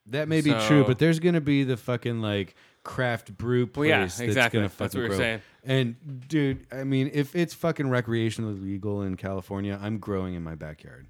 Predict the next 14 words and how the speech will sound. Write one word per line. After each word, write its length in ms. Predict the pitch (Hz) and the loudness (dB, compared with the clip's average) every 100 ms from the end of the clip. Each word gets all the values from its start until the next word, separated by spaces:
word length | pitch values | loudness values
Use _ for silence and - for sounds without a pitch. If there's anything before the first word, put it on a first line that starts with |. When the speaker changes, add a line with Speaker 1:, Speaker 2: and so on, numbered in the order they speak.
| _ _ _ _ _ _ 151 | _ _ _ _ _ _ -8
Speaker 2:
Well, 120 | 147 | 0
yeah. 180 | 147 101 _ - | 0 0 _ -8
Well, 120 | 139 | -6
you 80 | 131 | -4
can 100 | 139 | 0
grow 160 | 151 | 2
in 80 | 165 | 2
your 100 | 170 | 2
backyard, 540 | 156 151 135 143 127 - - | 4 2 2 0 0 -2 2
and 540 | 190 240 165 143 160 - _ _ _ _ _ _ _ 139 | 4 4 2 0 -6 -12 _ _ _ _ _ _ _ -6
there's 180 | 131 | -2
gonna 180 | 151 147 | 0 0
be 140 | 139 123 | 0 -4
bars 880 | 104 123 127 123 107 95 90 - | -2 2 4 4 0 -4 -12 -20